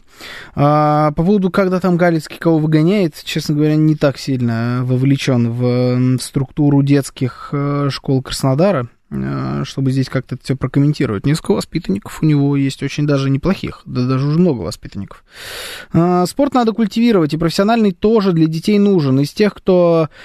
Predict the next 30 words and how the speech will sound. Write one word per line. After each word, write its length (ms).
э, 240
пришёл 400
на 160
профспорт, 600
девяносто 440
процентов 400
потом 260
станут 300
физкультурниками 720
с 80
большой 320
вероятностью. 720
Ну, 120
а 100
те 160
десять, 320
кто 160
пойдёт 360
дальше, 360
молодцы, 400
упёртые, 480
станут 300
отличными 500
профессионалами. 640
Только 320
надо 300
массово, 500
чтобы 320
это 200
было. 520